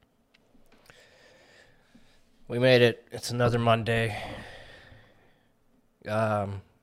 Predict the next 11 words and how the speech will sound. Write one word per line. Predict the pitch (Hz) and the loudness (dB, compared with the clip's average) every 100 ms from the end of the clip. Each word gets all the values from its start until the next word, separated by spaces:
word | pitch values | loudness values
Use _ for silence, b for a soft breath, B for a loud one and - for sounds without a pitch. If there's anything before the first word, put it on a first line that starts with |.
| _ _ b b _ | _ _ b b _
there's | 185 190 | -4 2
no | 196 156 | 6 6
easy | 147 131 127 | 6 4 2
way | 120 117 113 | 2 2 2
to | 98 | -2
say | - 117 107 | -4 -4 -2
this | 107 104 | -4 -4
shit. | - 104 104 104 - b b _ _ _ - | -4 -4 -6 -6 -10 b b _ _ _ -6
I'm | 147 160 147 113 95 _ | -2 0 0 -4 -10 _
just | - 120 110 104 - - - _ | -4 0 2 0 -4 -14 -20 _
sad. | - - - - - - 95 92 87 80 78 - | -20 -14 -12 -10 -12 -8 -6 -6 -6 -8 -12 -16